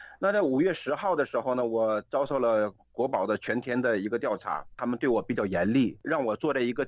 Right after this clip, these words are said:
给死刑犯坐的铁椅子上，重刑犯坐的那种椅子上，然后我认为这是非常苛刻了。在期间呢，他们抢走了我的手机，去强制解密和拷贝里面的保密的内容、个人隐私的内容。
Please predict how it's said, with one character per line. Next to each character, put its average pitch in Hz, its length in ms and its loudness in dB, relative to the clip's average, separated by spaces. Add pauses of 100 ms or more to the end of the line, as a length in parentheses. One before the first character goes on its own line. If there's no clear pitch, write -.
给 139 120 0
死 127 160 -4
刑 123 160 -2
犯 151 300 -4
坐 170 140 0
的 120 100 -2
铁 117 300 0
椅 160 160 0
子 104 100 -4
上， 104 300 -8
重 226 180 0
刑 110 240 -2
犯 98 360 -4
坐 160 140 2
的 120 80 0
那 120 120 2
种 120 240 0
椅 110 160 -2
子 113 120 -4
上， 104 260 -6 (680)
然 135 120 0
后 185 80 2
我 147 140 4
认 143 140 2
为 131 100 2
这 139 140 -2
是 123 160 -6
非 147 120 -4
常 147 140 -2
苛 156 200 0
刻 156 240 -2
了。 98 240 -4 (140)
在 170 120 -2
期 165 160 -2
间 156 180 2
呢， 156 100 2
他 156 140 -4
们 175 120 0
抢 143 220 -4
走 135 100 0
了 123 80 2
我 113 120 2
的 127 80 2
手 117 200 0
机， 135 300 2 (560)
去 - 260 0
强 131 300 0
制 151 160 -2
解 110 140 -2
密 127 280 2 (320)
和 123 280 0
拷 110 240 -2
贝 143 220 2
里 113 120 2
面 113 180 2
的 117 100 0
保 107 200 -4
密 127 140 2
的 123 120 0
内 120 80 0
容、 104 200 -2
个 143 140 -2
人 127 120 0
隐 113 140 0
私 - 140 -6
的 120 120 0
内 123 140 2
容。 98 240 -2